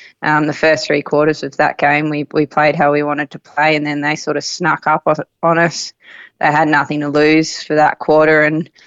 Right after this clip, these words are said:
um, that was just about us staying composed, and, you know, we didn't have it in the bag, and, and they, they, yeah, got that space and were able to play how they wanted to play. So we just have to learn how to keep that composure and just keep it going till the end.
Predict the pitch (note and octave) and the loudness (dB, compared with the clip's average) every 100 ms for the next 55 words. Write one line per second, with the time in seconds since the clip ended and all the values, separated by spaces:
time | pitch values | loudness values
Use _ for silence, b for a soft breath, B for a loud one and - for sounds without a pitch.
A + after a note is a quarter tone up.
0 | b b b _ - D3+ D3 D3 D3+ D3 | b b b _ -6 -2 0 0 2 2
1 | D#3+ - D3 - C#3+ C3+ C#3+ D3 - - | 0 -4 -6 -2 2 4 2 0 -4 0
2 | D3 D3 D3 - D3 - D3 D3 D#3 D3+ | 2 2 -2 -4 -6 0 2 4 4 2
3 | - C#3+ D3+ C#3 D3+ D3 D3 D3+ D#3 D3+ | -2 -4 -4 -8 -8 -4 -4 -4 -4 -4
4 | C#3+ C#3+ D3+ D#3 D3+ D3 D3 D3+ D#3 D3 | -2 -2 -2 -4 -4 0 2 4 2 -2
5 | D3 D#3 b b b b b D3+ D3+ D3+ | -6 -10 b b b b b -2 2 2
6 | D3+ - - C#3+ D#3 D#3 D3+ B B D#3 | 2 -2 -4 2 2 2 -2 B B 0
7 | D#3 C#3+ - - D3+ D3+ C#3+ - - C#3 | 2 2 -2 -2 0 0 -2 -4 -2 0
8 | D3 - D3+ C#3+ C#3+ - D3 D#3 C#3 C#3 | 0 -4 -6 -2 -2 0 0 2 2 2
9 | D3 D3 D3 - C#3 C#3+ D#3 D3+ D3+ D#3 | 2 0 -4 -4 0 2 0 -2 0 0
10 | D3+ C#3+ D3 C#3+ D3 D3 D3 D3 D3 b | 0 -2 -2 -2 -2 0 -2 -4 -6 b
11 | b b D#3 - C#3+ - C#3+ C3 C#3+ D#3 | b b -4 0 -2 -2 -8 -2 0 2
12 | D3 D3 D3 D3 C#3+ - - C#3+ C#3+ D3 | 0 -2 -4 -6 -10 -10 -6 -4 -2 -2
13 | D3 D3+ D3+ D3 D3 E3 F#3 | -4 -4 -4 -2 -2 -2 -6